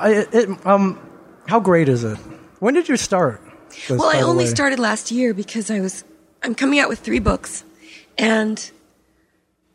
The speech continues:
Speaker 2: I just went through three years of having a stalker, this crazy Kelsey Grammer, Gene Simmons scandal, which you can't
Speaker 1: Oh,
Speaker 2: believe
Speaker 1: right,
Speaker 2: how
Speaker 1: right.
Speaker 2: silly it is.
Speaker 1: Yeah.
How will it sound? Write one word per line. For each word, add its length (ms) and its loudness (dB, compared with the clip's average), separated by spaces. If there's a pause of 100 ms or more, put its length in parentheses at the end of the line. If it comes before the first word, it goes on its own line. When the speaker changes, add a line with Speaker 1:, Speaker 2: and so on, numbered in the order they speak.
Speaker 2:
I 140 0
just 420 0
went 240 -2
through 420 -2 (120)
three 420 -2
years 320 4
of 80 -4
having 240 0
a 60 0
stalker, 680 2 (760)
this 200 -6
crazy 380 0
Kelsey 380 0
Grammer, 420 4
Gene 300 -2
Simmons 360 -2
scandal, 520 -2
which 200 -4
you 80 -10
can't 220 -4
Speaker 1:
Oh, 140 2
Speaker 2:
believe 40 0
Speaker 1:
right, 200 2
Speaker 2:
how 80 -2
Speaker 1:
right. 220 2
Speaker 2:
silly 180 0
it 80 -4
is. 180 -6 (140)
Speaker 1:
Yeah. 400 2